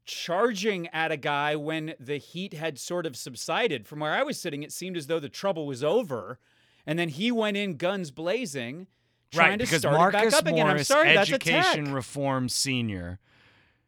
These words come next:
Speaker 2: fouled Luka Doncic. Luka Doncic didn't like the foul, kinda sh-, just, like,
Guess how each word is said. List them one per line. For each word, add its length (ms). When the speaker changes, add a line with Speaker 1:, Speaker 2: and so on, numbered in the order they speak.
Speaker 2:
fouled 600
Luka 300
Doncic. 600
Luka 260
Doncic 420
didn't 340
like 300
the 100
foul, 600
kinda 280
sh-, 240
just, 240
like, 240